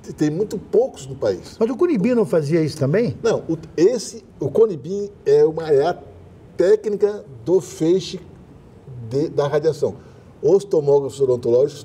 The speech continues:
Speaker 1: todos são tomógrafos Conibim.
Speaker 2: Hum, entendi.
Speaker 1: Entendeu? O que que diferencia? É o foco, que é o, a, a, a, o fov, que chama-se,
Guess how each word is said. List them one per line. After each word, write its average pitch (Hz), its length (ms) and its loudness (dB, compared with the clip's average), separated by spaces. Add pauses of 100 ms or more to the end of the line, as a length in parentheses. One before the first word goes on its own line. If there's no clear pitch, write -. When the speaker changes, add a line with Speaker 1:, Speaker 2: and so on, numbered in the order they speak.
Speaker 1:
todos 170 360 -2
são 160 120 0
tomógrafos 135 500 0
Conibim. 135 540 -6 (140)
Speaker 2:
Hum, 139 1080 -8 (320)
entendi. 139 320 0
Speaker 1:
Entendeu? 117 420 -2 (380)
O - 40 -18
que 160 120 -2
que 156 80 -4
diferencia? 139 840 -4
É 104 140 -2
o 120 120 0
foco, - 680 -2 (100)
que 131 80 0
é 113 80 2
o, 110 260 0 (560)
a, - 80 -8
a, 95 680 -6
a, - 40 -14
o 95 80 -8
fov, 135 640 2
que - 120 -20
chama-se, 117 540 -6